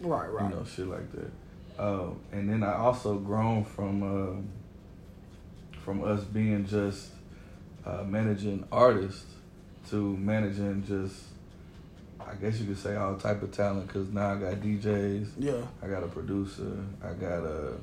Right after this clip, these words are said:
Speaker 2: <laughs> Christian, the comedian. You know, he a host and comedian.
Speaker 1: I was gonna say, he more
Speaker 2: And
Speaker 1: of a
Speaker 2: so,
Speaker 1: host now. He
Speaker 2: yeah,
Speaker 1: done
Speaker 2: he
Speaker 1: left
Speaker 2: more,
Speaker 1: the
Speaker 2: yeah, he
Speaker 1: comedian
Speaker 2: done kinda,
Speaker 1: scene now.
Speaker 2: yeah, he done kinda,
Speaker 1: Yeah.
Speaker 2: kinda graduated from the whole comedian thing. But, uh,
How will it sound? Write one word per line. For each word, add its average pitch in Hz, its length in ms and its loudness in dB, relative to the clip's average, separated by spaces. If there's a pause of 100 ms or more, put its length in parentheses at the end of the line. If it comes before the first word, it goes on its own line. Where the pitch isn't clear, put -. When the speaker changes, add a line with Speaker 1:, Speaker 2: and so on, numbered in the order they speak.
(280)
Speaker 2:
<laughs> - 380 -16
Christian, 110 320 2
the 98 60 2
comedian. 104 720 4
You 101 80 2
know, 90 100 0
he 101 160 2
a 92 80 2
host 101 400 2
and 98 120 -2
comedian. 101 360 2
Speaker 1:
I 214 60 10
was 208 40 10
gonna 196 160 10
say, 196 240 12
he 254 60 12
more 208 280 12
Speaker 2:
And 190 100 12
Speaker 1:
of 180 60 10
a - 20 10
Speaker 2:
so, 170 60 10
Speaker 1:
host 214 360 12
now. 214 160 10
He - 100 12
Speaker 2:
yeah, 226 60 10
Speaker 1:
done 196 100 12
Speaker 2:
he - 60 10
Speaker 1:
left 214 180 12
Speaker 2:
more, - 80 6
Speaker 1:
the - 20 6
Speaker 2:
yeah, 185 60 10
he 208 100 12
Speaker 1:
comedian 220 220 12
Speaker 2:
done 185 80 6
kinda, 190 160 12
Speaker 1:
scene 190 80 12
now. 165 300 10
Speaker 2:
yeah, - 60 8
he 120 120 6
done 120 120 4
kinda, 117 220 4
Speaker 1:
Yeah. 143 560 2
Speaker 2:
kinda 107 200 4
graduated 104 560 4
from 101 160 0
the 101 80 2
whole 101 200 4
comedian 101 500 2
thing. 98 420 -2
But, 98 140 0
uh, 98 240 2